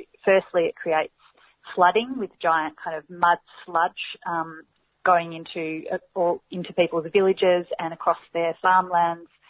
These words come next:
downstream. It also creates in-, extremely dangerous conditions for people to having to cross the rivers. Um, and as I said, many people don't have any choice but to cross the rivers on a daily basis because there are no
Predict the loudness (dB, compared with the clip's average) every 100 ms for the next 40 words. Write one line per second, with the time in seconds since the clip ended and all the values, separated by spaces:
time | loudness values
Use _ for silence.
0 | -20 _ _ -2 -2 -4 -12 -2 -2 -2
1 | -10 -16 _ _ -8 2 2 4 0 2
2 | -2 -2 -4 -14 -16 -18 -20 -4 -4 -2
3 | -4 -4 -2 -8 -8 -16 -14 -14 -10 -10
4 | -8 -8 -6 -2 -2 -2 -14 -12 -12 -2
5 | 0 0 -4 -6 0 2 0 -2 _ _
6 | _ _ _ 2 2 -2 -8 -8 -2 0
7 | 0 0 -2 -2 -4 -4 -8 -4 -4 -2
8 | -6 -6 -2 -2 -2 -6 -10 -8 -4 -4
9 | -6 -16 -12 -4 -4 -4 -10 -8 -6 -6
10 | -2 -2 -2 -2 -4 -4 -10 -14 -20 -12
11 | -12 -12 _ 2 4